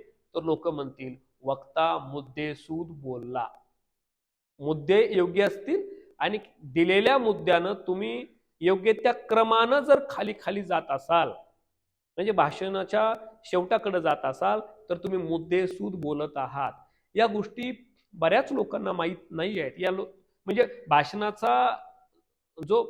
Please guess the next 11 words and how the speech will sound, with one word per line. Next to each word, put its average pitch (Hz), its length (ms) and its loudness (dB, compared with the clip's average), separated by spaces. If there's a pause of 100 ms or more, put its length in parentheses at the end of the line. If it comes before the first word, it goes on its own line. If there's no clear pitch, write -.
(340)
पाठीमागची 233 640 0
गोष्ट 202 280 2
आहे 170 140 2
भाषणाच्या 143 500 -4
अगोदरची, 190 640 2
ते - 160 -12
म्हणजे 190 220 -6
भाषणाचा 160 500 -4
सराव. 214 400 0 (580)
तो 285 120 4
सराव 208 500 4